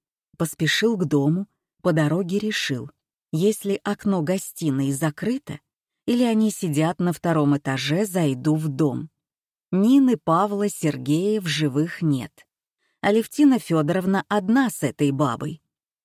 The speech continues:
Устроюсь под дверью гостиной. Если гость проявит агрессию,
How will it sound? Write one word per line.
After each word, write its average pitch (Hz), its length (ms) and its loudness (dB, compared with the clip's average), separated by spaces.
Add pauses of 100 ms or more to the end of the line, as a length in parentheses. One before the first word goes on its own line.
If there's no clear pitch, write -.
(160)
Устроюсь 254 760 0
под 147 260 0
дверью 185 440 2
гостиной. 165 840 -4 (520)
Если 240 420 2
гость 208 360 0
проявит 196 560 0
агрессию, 196 720 -2